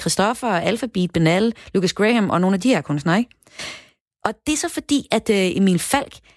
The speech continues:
øh, som er primært guitarist, han kan spille på rigtig mange instrumenter, og han kan også synge kor, og det har han gjort på mange af de her numre.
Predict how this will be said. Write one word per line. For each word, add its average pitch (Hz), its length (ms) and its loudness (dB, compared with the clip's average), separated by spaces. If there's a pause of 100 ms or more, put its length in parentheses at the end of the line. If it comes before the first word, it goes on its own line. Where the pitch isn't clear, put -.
(240)
øh, 147 120 2
som 123 140 -2
er - 60 -6
primært 185 340 0
guitarist, 156 460 -2 (240)
han 285 100 2
kan 311 40 0
spille 302 200 0
på 302 80 -4
rigtig 302 140 0
mange 285 180 4
instrumenter, 269 500 0
og - 80 -2
han 226 100 2
kan 214 60 2
også 247 100 -2
synge 247 160 -2
kor, 254 280 -2
og - 140 -4
det 247 100 2
har 233 60 -2
han 247 80 2
gjort 165 260 0
på - 160 -2
mange 165 360 0
af 220 60 -2
de 160 180 0
her 202 160 2
numre. 294 400 4